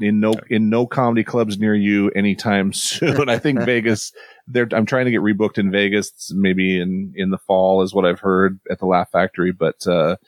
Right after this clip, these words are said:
Speaker 1: uh, who knows right now? It's hard to say. I don't do a lot of the online stuff 'cause it,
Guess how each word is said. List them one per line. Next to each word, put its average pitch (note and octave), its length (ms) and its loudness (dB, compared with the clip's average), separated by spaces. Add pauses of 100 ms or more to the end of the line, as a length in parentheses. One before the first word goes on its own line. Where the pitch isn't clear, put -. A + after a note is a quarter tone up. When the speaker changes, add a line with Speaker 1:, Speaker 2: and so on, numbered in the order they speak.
(640)
Speaker 1:
uh, D#2+ 300 0
who G#2 160 0
knows E2+ 260 -2
right E2 160 -2
now? F2 340 -4
It's - 100 -18
hard F#2 160 2
to F#2 60 -8
say. D#2+ 240 -2
I F2+ 80 0
don't G2 180 0
do F#2+ 140 0
a - 20 2
lot F2+ 160 2
of F2+ 80 -2
the F2+ 120 -2
online F2+ 640 -4
stuff - 380 -4
'cause E2+ 160 -6
it, E2 120 -4